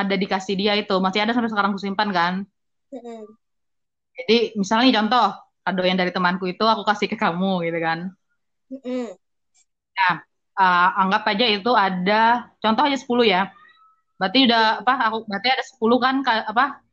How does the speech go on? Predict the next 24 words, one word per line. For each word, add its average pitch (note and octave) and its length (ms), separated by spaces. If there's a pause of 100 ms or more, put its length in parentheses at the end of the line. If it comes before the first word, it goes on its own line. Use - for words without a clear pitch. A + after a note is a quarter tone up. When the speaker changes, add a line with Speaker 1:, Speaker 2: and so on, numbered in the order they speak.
(580)
Speaker 1:
satu G#3+ 180 (100)
untuk A#3 160
kamu, A3 180 (140)
sisa A#3 280
sembilan A3 340
lagi A3 120
yang B3 120
kosong B3 300
kan. G3 180 (500)
Speaker 2:
Heeh. G3 300 (920)
Speaker 1:
Ya, F3+ 120
begitu G3 280
terus, A3+ 280 (200)
gitu-gitu. E3+ 380 (100)
Nah. D#3 240 (2500)
Speaker 2:
Hmm. D4 520 (1700)
Digaji B3 300
Speaker 1:
Mantap. D#4 60
Speaker 2:
ke D4+ 100
sepuluh C#4 180
orang C4 180
berbeda B3 380
gitu C#4 200
kah? A#3 180